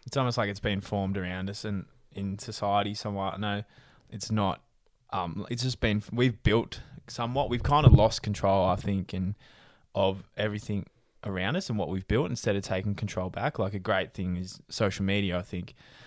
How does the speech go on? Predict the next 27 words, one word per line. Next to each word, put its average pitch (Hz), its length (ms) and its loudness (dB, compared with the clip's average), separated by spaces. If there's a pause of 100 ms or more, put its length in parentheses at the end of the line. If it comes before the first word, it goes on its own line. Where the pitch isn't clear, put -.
(320)
You 110 100 -4
know, 107 180 0
just 135 240 -2
opt - 240 6
out. 110 360 6
Like, 110 140 -2
for - 140 -2
anyone 143 260 8
listening 117 300 2
to 107 80 2
this 104 200 -2
and 107 120 0
they're 107 80 2
looking 113 280 0
at 98 300 0
this 101 220 -6
small 113 500 2
funnel 101 480 2
of 95 100 -6
percentages 101 600 -2
of 98 80 -8
someone's 110 440 -2
life, 101 560 -2
which 101 240 -4
is 101 120 -6
put - 260 -2
on 104 240 0